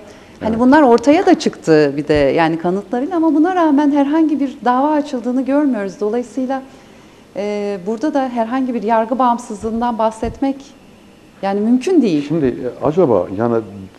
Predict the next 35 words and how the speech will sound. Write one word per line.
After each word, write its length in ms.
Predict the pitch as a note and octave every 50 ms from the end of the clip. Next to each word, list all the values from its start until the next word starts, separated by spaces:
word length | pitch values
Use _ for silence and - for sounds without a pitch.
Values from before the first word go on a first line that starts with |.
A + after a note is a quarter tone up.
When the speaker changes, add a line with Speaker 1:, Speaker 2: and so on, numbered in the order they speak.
| C#3+ B2+ A2+ G2 F2+ F#2 - - - - - - - - - _ - -
Speaker 2:
anlatıldığı 460 | A2 G#2+ A#2 A#2 - - C3 C3 E3
gibi, 380 | E3 C#3+ A2 G#2 F#2+ F2+ E2+ E2+ - C#3+ G#2
e, 120 | F#2 F2+
olaylarda 640 | F#2 G2 G2 F#2+ F#2+ F#2 F#2 F2+ F2+ F2 F2 - F2 - - - - - - - -
adalet 440 | - A2 - A#2+ C3+ E3 - - -
öldü 220 | F2 E2 F2 G2+
mü 160 | C#3 D#3+ A2 - -
Türkiye'de? 420 | - E2+ - - F#2 E2 E2+ E2+ E2 - - - - - - - - - -
Şu 220 | D3+ C#3 - - - A2+
ülkenin 440 | G#2 G#2 - - A#2 B2 C3 A#2
birisinde, 480 | C3+ B2+ A#2 G#2+ - - G2+ F#2+ F#2 F#2+
e, 300 | F2+ F2 - - F#2 F2 F2 E2+ E2 E2 D#2+ E2 - -
herhalde 340 | G2 G2 F2 D#2+ E2+ G2+ G#2+
Hristiyan 400 | B2+ A#2+ A2+ - - A#2 G#2+ F#2+
bir 60 | E2+
ülkedir. 440 | D#2+ D#2 - - E2+ D#2+ E2 - - - - - -
Tam 180 | - F2 E2+ E2+
olarak 300 | E2+ F2+ F2 F2+ - -
çan 200 | - G2 F#2 F2
çalındığına 520 | F2 - F#2+ F2+ F2+ F#2+ G#2 A2+ A#2 G#2+
göre 260 | F2 F#2 F#2 F#2+ G2+
diyor 120 | C#3+ F3 E3+
ki, 200 | - - A2 G#2 - - - - - - - - _ _
işte 160 | - - B2+
"Çan 280 | A#2 - C3 C3 C3 C3
bir 80 | - -
kere 220 | - G#2 F#2 E2+
çalınırsa," 640 | - - F2 F2 E2+ F2+ E2+ - - - E2+ D#2+
diyor, 140 | F2 - - F#2+ - - - - - - - -
"halktan 380 | - A2+ - - - C#3 C#3 B2+
birisi 260 | A#2+ G#2+ - - B2
ölmüştür," 420 | A2 F2+ F2 E2 - - - D#2+ D#2+ D#2 -
diyor. 120 | - C2+ - -
Speaker 1:
Hı 60 |
hı. 40 | F3